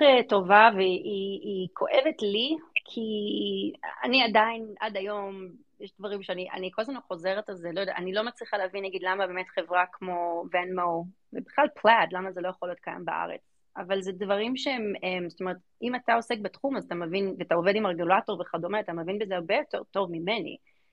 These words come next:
יש פה בעיה אינהרנטית, פשוט כי אנחנו כל כך שוק קטן, עם דואופולי בעצם בין, בגלל הבנקים, וזה נראה קצת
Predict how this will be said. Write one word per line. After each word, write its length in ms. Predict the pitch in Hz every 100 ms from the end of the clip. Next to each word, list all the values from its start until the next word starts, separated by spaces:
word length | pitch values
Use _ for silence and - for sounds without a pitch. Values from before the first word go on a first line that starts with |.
| _
יש 180 | 196 202
פה 280 | 262 262 262 208 -
בעיה 440 | 202 202 190 208 247
אינהרנטית, 600 | 262 226 233 262 262 262
פשוט 220 | 202 - -
כי 80 | 226
אנחנו 240 | 208 208
כל 100 | 202
כך 200 | - 233
שוק 260 | - 233 -
קטן, 460 | - 190 - 214 175 202 - _ _ _
עם 240 | 185 190 185
דואופולי 560 | 185 208 226 240 214
בעצם 400 | 190 190 190 196 185
בין, 360 | 180 - 190
בגלל 200 | 175 180
הבנקים, 760 | 175 160 151 143 - 151 - 262 175
וזה 540 | - 170 175 170 180
נראה 340 | 180 180 175 190 -
קצת 340 | _ - 233